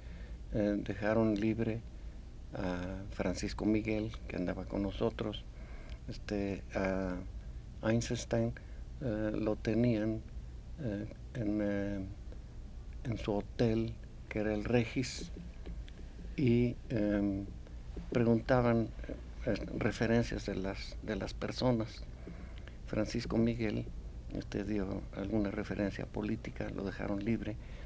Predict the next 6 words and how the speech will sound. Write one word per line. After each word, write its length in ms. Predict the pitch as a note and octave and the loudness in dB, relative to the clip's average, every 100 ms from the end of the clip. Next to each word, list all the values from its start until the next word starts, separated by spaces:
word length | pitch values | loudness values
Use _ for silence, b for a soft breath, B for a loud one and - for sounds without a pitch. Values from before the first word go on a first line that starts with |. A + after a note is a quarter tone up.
| B - | B -2
Yo 120 | A#2 | 2
no 100 | A2 A2 | 2 2
tenía 320 | G#2+ G#2+ G#2+ | 4 4 4
ninguna, 580 | G#2+ G#2 G#2 G2+ G2 F#2+ - - - - - - - B B - - - B B B - | 2 0 2 2 0 -2 -8 -8 -10 -8 -8 -8 -8 B B -10 -10 -10 B B B -4
ninguna 380 | G#2+ G2 G#2+ G#2+ | 0 2 4 2
referencia, 680 | G2+ G#2 G#2+ G#2+ G#2 - | 2 0 2 4 4 0